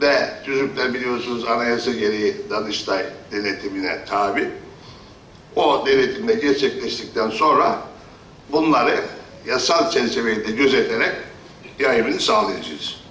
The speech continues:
Ama hiçbir zaman bu açıdan bir kaygıya kapılmayın. Aslında ticaret kanunu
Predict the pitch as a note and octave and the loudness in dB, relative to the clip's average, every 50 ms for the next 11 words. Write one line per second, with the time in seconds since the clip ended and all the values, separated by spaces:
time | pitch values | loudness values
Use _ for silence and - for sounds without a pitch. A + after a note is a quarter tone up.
0 | - - - - - - - - - - - E3+ F#3+ G#3+ G#3+ G#3 G#3+ G#3+ - B3 | -20 -20 -20 -20 -20 -20 -20 -20 -8 -2 2 4 4 6 6 4 4 2 0 2
1 | A#3 G3 A3+ A3 A3 G#3+ G#3 - - - - F3 G3+ G#3 G3+ G#3 G3 - - F3+ | 2 4 4 6 6 4 4 4 2 0 2 6 6 6 6 6 4 2 2 2
2 | F#3 F3+ F3+ F3+ F3+ F3+ F3 D#3+ D#3+ F3+ F3 - E3+ D#3+ D#3 D#3 D3+ - E3 D3+ | 2 2 2 2 2 2 0 -2 -2 -2 0 2 4 4 6 6 4 4 2 2
3 | - D#3+ D#3 D3+ F3+ F#3 F#3 F#3 F#3 G3+ A3+ A3+ A3 - - - - - - - | 2 2 2 2 2 2 2 4 4 4 2 2 0 -4 -8 -10 -14 -18 -20 -20
4 | - - - - - - - - - C#3+ D3+ D3 - - E3 D#3 C#3+ - C3+ B2 | -20 -20 -20 -20 -20 -20 -6 -2 0 2 2 2 0 0 0 0 2 0 0 0
5 | A#2 D3+ E3+ F#3+ F#3+ F#3 - - C#3 B2+ B2 A#2+ A#2+ C3 D3+ G3 A3+ A3 | 2 2 4 4 2 2 0 0 2 2 2 2 0 0 -2 -2 -2 -4